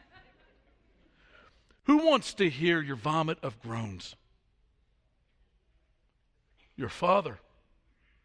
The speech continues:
Who wants to listen to that? God does.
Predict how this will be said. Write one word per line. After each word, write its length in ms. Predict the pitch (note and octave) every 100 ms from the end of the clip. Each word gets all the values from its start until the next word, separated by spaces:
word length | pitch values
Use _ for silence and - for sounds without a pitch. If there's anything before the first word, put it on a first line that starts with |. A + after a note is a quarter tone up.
| _ _ _ _ _ _ _ _ _ _ _ _ _ _ _ _ _ _ _ _ _ _ -
Who 120 | C#4+
wants 280 | E4 D4+ -
to 100 | F3
listen 420 | C#3 E3+ G3 D3+ A2+
to 100 | G2+
that? 380 | E2 - - - _ _ _ _ _ _ _ _ _ _ _ _ _ _ _ _ _ _ _ _ _ _ _ _
God 280 | C3+ B2 A2
does. 360 | G#2 - -